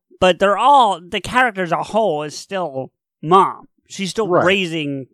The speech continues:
Speaker 1: Peter in some capacity.
Speaker 2: So
Speaker 1: You know?
Speaker 2: let's recap. We got a grandmother who's an aunt. We have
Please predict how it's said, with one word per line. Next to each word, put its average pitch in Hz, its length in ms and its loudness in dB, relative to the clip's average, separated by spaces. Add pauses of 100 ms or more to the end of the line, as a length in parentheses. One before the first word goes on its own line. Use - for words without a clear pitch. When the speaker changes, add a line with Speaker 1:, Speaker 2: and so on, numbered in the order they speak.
(140)
Speaker 1:
Peter 147 540 -4
in 151 160 -6
some 147 260 -4
capacity. 143 800 -8 (300)
Speaker 2:
So 165 260 2
Speaker 1:
You - 60 -2
know? 185 80 0
Speaker 2:
let's 170 160 0
recap. 147 440 0
We 143 80 -2
got 139 320 2
a 143 80 -6
grandmother 208 800 2
who's 160 220 -6
an 160 100 -6
aunt. 139 400 0
We 139 140 -6
have 127 240 0